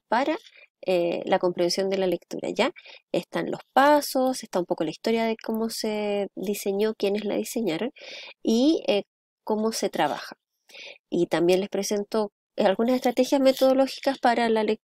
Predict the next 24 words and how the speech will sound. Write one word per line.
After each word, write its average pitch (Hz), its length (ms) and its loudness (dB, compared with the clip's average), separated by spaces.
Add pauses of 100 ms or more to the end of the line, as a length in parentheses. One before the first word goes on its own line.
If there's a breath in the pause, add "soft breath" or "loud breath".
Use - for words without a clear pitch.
para 196 400 6
enseñar 196 580 2
la 294 140 6
lectura 269 320 2
inicial 247 380 0
o 208 40 2
la 190 120 2
literacidad 175 540 0
inicial 262 460 2 (460 loud breath)
de - 60 4
acuerdo 233 320 2
al 233 100 2
modelo 214 360 0
equilibrado, 196 600 0 (1900)
que 220 120 0
es 208 100 -2
el 208 80 -2
modelo 190 300 0
que 208 120 -2
nosotros 208 380 -2
vamos 208 280 -4
a 226 60 -2
trabajar. 277 420 0 (840)
Y 247 260 2